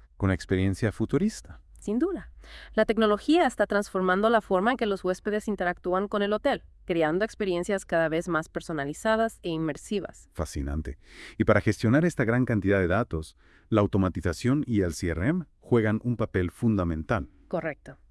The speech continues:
Speaker 2: La automatización de procesos permite a los hoteles optimizar sus operaciones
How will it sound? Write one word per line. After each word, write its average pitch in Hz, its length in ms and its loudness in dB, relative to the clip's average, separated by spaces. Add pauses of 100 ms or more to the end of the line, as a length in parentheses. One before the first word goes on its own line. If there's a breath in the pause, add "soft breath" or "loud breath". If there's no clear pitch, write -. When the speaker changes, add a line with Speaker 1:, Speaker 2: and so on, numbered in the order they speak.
(280 soft breath)
Speaker 2:
La 180 100 4
automatización 185 800 0
de 302 80 2
procesos 202 520 -2
permite 208 720 0
a 180 80 0
los 170 200 -2
hoteles 180 400 -2
optimizar 185 600 -2
sus 269 220 -6
operaciones 208 800 -2